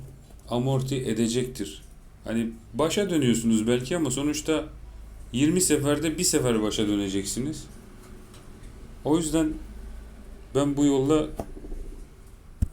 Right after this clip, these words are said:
kupon tutturmaya başladım. Yani burada şeyden de takip edebilirsiniz kuponlarımı. Misli Kafe'den takip edebilirsiniz. Ama burada bazı kuponları göstermiyor. Ne hikmetse anlamadım.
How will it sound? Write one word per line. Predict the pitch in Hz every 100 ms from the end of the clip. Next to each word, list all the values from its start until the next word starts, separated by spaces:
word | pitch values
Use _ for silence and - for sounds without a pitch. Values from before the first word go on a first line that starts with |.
| - -
kupon | - 156 156
tutturmaya | 143 135 147 143 143
başladım. | 127 - 101 98 113 -
Yani | 113 113 110
burada | 123 120 127 -
şeyden | - 117 123 131
de |
takip | 127 123 120 120
edebilirsiniz | 123 127 139 135 95 90
kuponlarımı. | 101 - 101 98 98 95 - - - - - - - - - - - - - - -
Misli | 104 - 113
Kafe'den | 110 101 98 104 98 - - - - - - -
takip | - 107 117 107
edebilirsiniz. | 104 110 113 113 - 92 95 - - - - - - - -
Ama | 139 143
burada | 131 135 120
bazı | 123 131 127
kuponları | - - 135 139 110
göstermiyor. | 101 110 - 131 117 98
Ne | 95 113 120
hikmetse | 120 117 107 110
anlamadım. | 104 113 101 92 104